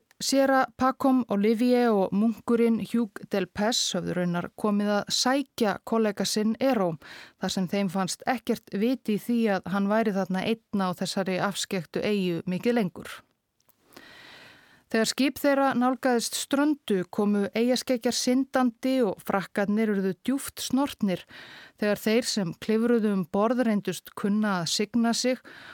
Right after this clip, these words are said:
og fara með eitthvað sem líktist faðirvorinu og trúarjátningunni á blöndu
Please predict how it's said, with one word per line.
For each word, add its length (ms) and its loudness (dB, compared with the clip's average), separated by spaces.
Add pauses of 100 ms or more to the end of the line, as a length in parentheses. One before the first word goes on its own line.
og 140 -6
fara 260 4
með 240 2
eitthvað 380 0
sem 180 4
líktist 640 -2
faðirvorinu 960 2 (140)
og 100 -8
trúarjátningunni 1040 0
á 160 -2 (160)
blöndu 580 0